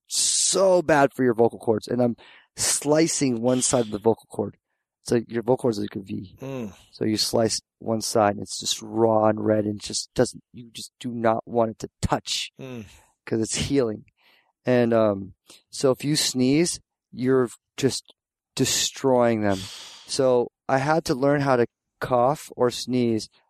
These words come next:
Speaker 1: without making a sound. And, um, and I learned this. It's, um, it sou-, it doesn't sound or look pleasant when I do it,
Speaker 2: <laughs>
Speaker 1: but I do it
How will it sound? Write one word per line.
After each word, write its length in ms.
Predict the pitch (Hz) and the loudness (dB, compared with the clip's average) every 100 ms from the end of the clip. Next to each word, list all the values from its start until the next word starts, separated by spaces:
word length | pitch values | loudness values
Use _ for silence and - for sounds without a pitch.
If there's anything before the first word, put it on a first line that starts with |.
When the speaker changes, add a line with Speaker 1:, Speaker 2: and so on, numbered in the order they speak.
| - | -6
Speaker 1:
without 460 | 117 - 131 123 | -4 0 0 0
making 360 | 131 123 - 113 | 0 0 0 -4
a 40 | |
sound. 540 | 101 - 117 101 95 - _ _ _ _ _ _ _ _ _ _ - | -2 2 2 2 -2 -14 _ _ _ _ _ _ _ _ _ _ -4
And, 380 | 143 127 120 107 - | 2 2 2 -4 -2
um, 560 | 123 117 110 104 104 - _ _ _ _ _ _ _ - | 2 4 4 2 -2 -16 _ _ _ _ _ _ _ 0
and 140 | 135 | 2
I 160 | 131 127 | 4 2
learned 400 | 127 139 143 127 | 2 4 2 2
this. 200 | 120 - | 0 0
It's, 180 | 123 147 | -4 0
um, 360 | 127 120 113 - _ _ _ - | 2 2 0 -6 _ _ _ -2
it 140 | 120 | -2
sou-, 380 | 123 - 170 165 | 0 0 2 2
it 160 | 117 151 | 0 0
doesn't 300 | 185 190 226 | 0 2 2
sound 640 | - - 147 151 180 185 131 - - | 0 2 2 4 2 0 -8 -14 -2
or 220 | 135 127 | 2 2
look 420 | 117 131 - - - | 2 0 0 -10 -16
pleasant 500 | - 127 123 160 - - - - - - - - - - | 0 2 4 0 -4 -14 -12 -6 -4 -6 -12 -18 -18 -2
when 120 | 123 | 2
I 80 | 120 | 2
do 240 | 107 131 | 2 2
it, 140 | 147 175 - | 2 0 -10
Speaker 2:
<laughs> 80 | - | -8
Speaker 1:
but 280 | 123 131 - | 0 0 0
I 100 | 139 | -4
do 300 | 131 202 | 0 0
it 60 | 208 | 0